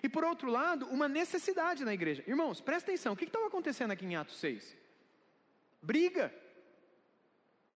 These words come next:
É briga, discussão. Tinha problema, não é naquele texto que tá ali não, viu? É,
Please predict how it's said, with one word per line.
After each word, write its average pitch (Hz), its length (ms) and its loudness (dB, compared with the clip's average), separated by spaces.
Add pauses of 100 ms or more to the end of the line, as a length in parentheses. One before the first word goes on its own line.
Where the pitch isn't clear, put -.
(280)
É 190 100 2
briga, 277 460 2 (500)
discussão. 294 680 0 (920)
Tinha 226 160 -2
problema, 320 500 0
não 202 180 2
é 226 60 4
naquele 285 320 0
texto 294 340 -2
que - 100 -12
tá 302 120 0
ali 302 160 0
não, 302 260 0
viu? 196 280 -2
É, 202 100 -4